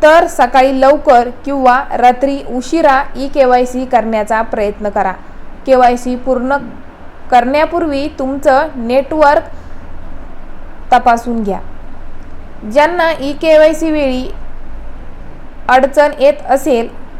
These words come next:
ते अंगणवाडी सेविका, मुख्य सेविका, सेतू सुविधा केंद्र, ग्रामसेवक, आशा सेविका, वार्ड अधिकारी, मदत कक्ष प्रमुख,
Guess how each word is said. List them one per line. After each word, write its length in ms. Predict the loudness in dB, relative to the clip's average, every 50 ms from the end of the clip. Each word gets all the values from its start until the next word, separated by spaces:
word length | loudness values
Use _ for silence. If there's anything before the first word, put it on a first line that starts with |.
| -12 -10 -10 -12 -8 -4
ते 280 | -2 0 0 0 -2 -4 -4
अंगणवाडी 680 | -4 -2 0 2 2 2 4 4 4 4 4 2 2
सेविका, 580 | 0 0 0 0 -2 -2 2 2 4 4 2 0 -4 -8 -8 -8 -10 -10 -10 -10 -12 -12 -12 -12 -12 -12 -12 -12 -14 -14 -10 -8 -4
मुख्य 340 | -2 -2 -2 -2 -2 -2 -2
सेविका, 640 | -2 -2 -2 -2 -2 -2 0 2 2 4 4 2
सेतू 400 | 0 -2 -2 -2 -2 -2 -2 -4
सुविधा 400 | -2 -2 -2 0 0 2 2 2
केंद्र, 580 | 2 2 0 0 2 2 2 4 4 4 2 2 0 0
ग्रामसेवक, 760 | 2 4 4 2 2 0 2 4 6 6 8 8 6 6 4 0 -4 -14 -12 -12 -14 -14 -14 -14 -14 -14 -12 -12 -12 -12 -10 -4 -2
आशा 320 | 0 0 2 2 2 2
सेविका, 680 | 2 0 -2 -2 -2 -2 0 2 4 4 4 4 2 -2 -4
वार्ड 360 | 0 4 4 6 6 6 6
अधिकारी, 640 | 4 4 2 0 4 6 6 6 4 2 -2 -4 -6 -8 -10 -12 -12 -12 -12 -8 -2
मदत 420 | 0 2 4 6 6 4 4 2 0
कक्ष 240 | 0 0 2 0 0
प्रमुख, 520 | 0 2 4 2 2 2 2 0 0